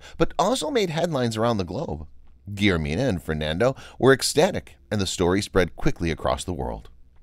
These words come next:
The surprise turned out to be nothing more or less than several pregnancies,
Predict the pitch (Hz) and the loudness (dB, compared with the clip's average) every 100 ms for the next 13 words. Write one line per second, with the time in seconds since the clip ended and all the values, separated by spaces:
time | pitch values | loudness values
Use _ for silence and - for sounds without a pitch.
0 | - - - - 123 123 123 110 120 - | -20 -20 -8 -2 -2 2 4 4 4 2
1 | 120 101 98 - 113 98 80 98 104 80 | 0 2 0 0 -2 -2 -2 -2 0 4
2 | 95 76 90 71 73 98 101 104 - - | 4 4 2 0 -4 -4 -4 -4 0 0
3 | 175 247 85 78 65 64 69 65 | 2 0 0 -2 -4 -10 -12 -12